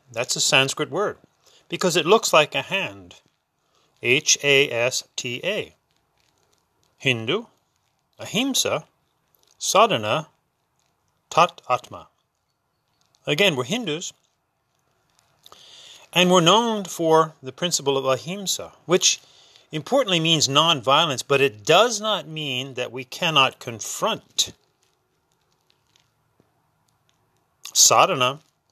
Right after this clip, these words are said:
these are the Hindu religious spiritual disciplines. Tat Atmana, we are that. We are the Atmana. The Hindu Yoga Dharma can be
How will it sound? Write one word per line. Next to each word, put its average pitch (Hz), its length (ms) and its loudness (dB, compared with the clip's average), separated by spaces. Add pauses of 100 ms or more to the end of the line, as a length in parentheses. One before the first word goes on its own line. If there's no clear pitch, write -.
(140)
these 180 220 -4
are 165 120 6
the 143 120 -2
Hindu 147 540 -4 (340)
religious 123 420 -2
spiritual 127 540 -4
disciplines. 87 720 -8 (1200)
Tat 175 380 2
Atmana, 123 520 -2
we 131 180 -8
are 156 300 4
that. - 640 -4 (600)
We 113 100 -14
are 113 220 0
the 110 100 -8
Atmana. 107 520 -4 (1200)
The 123 80 -6
Hindu 170 180 0
Yoga 143 280 4
Dharma 151 320 4
can 202 260 -2
be 190 300 -2